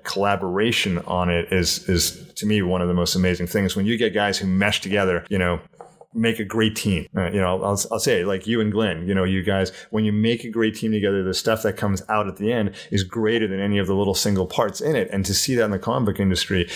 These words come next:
to me, is still one of the greatest things that I get to witness. And so I get to go, uh, and when I have my free time and I plan my time off, I go to Artist Alley.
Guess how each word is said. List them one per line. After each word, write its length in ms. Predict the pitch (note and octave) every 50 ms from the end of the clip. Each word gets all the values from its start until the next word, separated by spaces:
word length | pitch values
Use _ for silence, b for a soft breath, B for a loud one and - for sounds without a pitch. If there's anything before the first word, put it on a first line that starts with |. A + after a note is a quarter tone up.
| B B B
to 120 | - A#2
me, 120 | A2+ A#2+ A#2
is 80 | G#2+
still 200 | - - A2 G2+
one 100 | G2+ G2
of 80 | G2 F#2
the 80 | F#2+ F2
greatest 460 | E2 G2 F#2+ G2 G2 F#2 - - -
things 520 | G#2 F#2+ F#2 F2+ F2+ F2 - - - - _
that 100 | - G#2
I 60 | G2+ G2
get 160 | F#2 F#2 -
to 80 | - F2+
witness. 400 | F#2+ G2 F2+ F2+ F2+ E2+ D#2+ -
And 140 | F#2 F#2 -
so 160 | - G2 G2+
I 120 | A2 A#2+
get 180 | A2+ A#2 A2+ A2+
to 80 | -
go, 360 | F#2+ G2 G2 G2 F#2+ F#2 - - -
uh, 200 | G2 F#2+ F#2 - -
and 220 | F#2+ F#2+ F#2+ F#2+
when 80 | F#2+ F#2+
I 120 | G2+ A2
have 160 | A2 G#2 G2
my 160 | F#2+ F#2+ F#2
free 220 | F2+ - - F#2+ F2
time 300 | - G2 F#2+ F#2+ F#2 F#2
and 80 | F2
I 160 | F2 F#2 F#2+ F#2
plan 320 | - - - F#2+ F#2 F#2
my 120 | F2+ F2+
time 200 | F2 D#2+ F2 F#2
off, 180 | F#2 F2 - -
I 100 | A2 A2
go 140 | G2+ A2+ A2
to 80 | G2+
Artist 300 | F#2 F#2 F#2 F2+ E2+ -
Alley. 260 | F#2 E2+ D#2+ D#2 D#2+